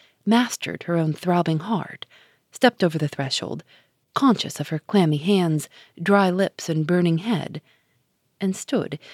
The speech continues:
in the presence of Lord Mountberry's widow, to all outward appearance, as supremely self-possessed as her ladyship herself. It was still early in the afternoon, but the light in the room was dim. The blinds were drawn down.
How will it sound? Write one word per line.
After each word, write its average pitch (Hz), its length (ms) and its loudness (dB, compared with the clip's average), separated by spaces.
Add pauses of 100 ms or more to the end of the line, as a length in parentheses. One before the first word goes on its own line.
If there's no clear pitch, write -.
in 175 100 0
the 170 80 0
presence 180 460 -4
of 160 100 -8
Lord 175 220 0
Mountberry's 165 540 -2
widow, 196 420 -4 (500)
to 196 100 2
all 240 260 4
outward 143 340 -4
appearance, - 480 -8 (340)
as 185 160 -4
supremely 214 540 -2
self-possessed 165 840 -4 (300)
as 180 140 -4
her 190 120 -2
ladyship 196 480 -2
herself. - 560 -8 (2500)
It 269 200 4
was 262 160 0
still 349 320 2
early 214 280 2
in 170 80 2
the 165 120 0
afternoon, 175 640 0 (300)
but 214 120 -4
the 220 100 -2
light 269 220 0
in 240 100 2
the 190 100 0
room 180 240 -2
was 175 180 -4
dim. 185 380 -4 (720)
The 175 100 0
blinds 180 600 -2
were 160 80 -4
drawn 165 380 0
down. 143 440 -2